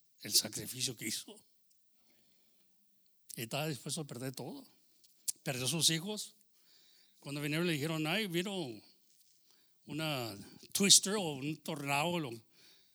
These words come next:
aleluya, y un viento,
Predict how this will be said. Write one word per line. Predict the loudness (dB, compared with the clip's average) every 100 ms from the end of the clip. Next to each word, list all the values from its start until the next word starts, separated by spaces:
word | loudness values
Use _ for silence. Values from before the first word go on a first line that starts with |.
| _ _ _ _ _ _ -8
aleluya, | -4 -2 0 0 0 -2
y | -4 -6 -10 -8
un | -6
viento, | 0 0 0 -2 -4 -4